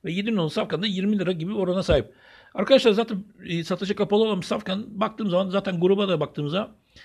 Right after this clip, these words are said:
e, Habok, dört nolu Haboken, e, Moretan Reid temsilcisi ama beş yaşında bir safkan. Üzerinde çok iyi bir jokey var. David Cabrera gibi iyi bir jokey var.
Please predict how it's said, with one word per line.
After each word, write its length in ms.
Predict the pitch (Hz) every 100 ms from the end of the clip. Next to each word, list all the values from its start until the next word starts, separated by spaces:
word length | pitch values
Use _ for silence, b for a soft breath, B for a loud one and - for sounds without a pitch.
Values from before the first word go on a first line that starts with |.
| b b _ 160
e, 320 | 151 156 165 139 131 120 - -
Habok, 480 | 196 208 220 156
dört 200 | 190 220
nolu 300 | 196 180 135
Haboken, 640 | 139 180 202 - 220 247 - _ _ b b b b -
e, 200 | 143 131
Moretan 760 | 127 175 226 220 208 214 202 143
Reid 360 | 247 247 233
temsilcisi 560 | 233 202 208 190 262 -
ama 320 | 226 233 147
beş 240 | 208 269 202
yaşında 280 | - 202 240
bir 60 |
safkan. 460 | - 185 - 247 - b b b
Üzerinde 400 | 233 220 220 220
çok 260 | 214 247 -
iyi 160 | 208 226
bir 100 | 190
jokey 340 | 208 220 196
var. 260 | 208 202 170
David 300 | 214 202 208 -
Cabrera 460 | 185 185 220 202
gibi 240 | 156 160 214
iyi 340 | - 190 208
bir 60 | 165
jokey 300 | 160 160 160
var. 140 | 202